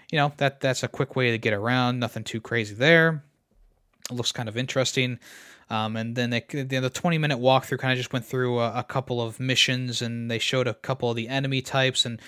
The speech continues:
yeah, there are some similar ones to the Tiny Tina's Assault on Dragon Keep, but there's also a lot of new stuff in there as well. They showed off some, uh, a boss called the Vocaner,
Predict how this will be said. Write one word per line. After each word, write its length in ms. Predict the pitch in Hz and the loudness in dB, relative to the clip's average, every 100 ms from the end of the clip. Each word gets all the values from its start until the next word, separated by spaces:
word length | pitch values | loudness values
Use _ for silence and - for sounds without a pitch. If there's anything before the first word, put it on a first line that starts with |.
| - - | -20 -4
yeah, 160 | 320 320 | 4 4
there 160 | 285 | 6
are 100 | 240 | 6
some 280 | 233 233 214 | 6 6 4
similar 340 | 208 185 185 175 | 4 2 4 4
ones 260 | 175 170 | 2 2
to 200 | - 156 | 0 0
the 300 | 151 139 135 | 2 2 2
Tiny 320 | 131 - 135 131 | 0 0 0 0
Tina's 340 | 139 135 127 | -2 0 2
Assault 340 | 123 - 127 | 4 6 4
on 120 | 113 113 | 0 -2
Dragon 340 | 113 117 113 | 0 0 -2
Keep, 400 | - 208 202 - | 0 2 2 2
but 260 | 143 127 - - - - | 2 2 -2 -20 -14 -4
there's 140 | 254 | 2
also 180 | 240 226 | 4 4
a 20 | |
lot 200 | 208 190 | 4 4
of 80 | 165 | 4
new 180 | 156 151 | 2 0
stuff 300 | - 139 139 | 0 0 0
in 100 | 135 | 0
there 140 | 120 | 0
as 120 | 117 | 0
well. 360 | 123 131 131 127 | 2 4 4 2
They 80 | 120 | 2
showed 240 | - 151 | 4 4
off 100 | 131 | 4
some, 240 | - 123 | 0 -2
uh, 200 | 113 110 107 | -4 -4 -4
a 100 | 117 | 0
boss 540 | 139 135 131 - - - - - _ | 4 6 6 4 2 -2 -20 -20 _
called 320 | - 131 131 | 0 2 2
the 360 | 123 120 117 113 - _ _ _ _ - | 0 -2 0 -2 -6 _ _ _ _ -20
Vocaner, 1700 | - 117 117 113 123 123 131 156 151 143 - 165 196 226 131 139 | -16 -14 -12 -10 -10 -2 4 8 8 6 0 4 6 6 4 2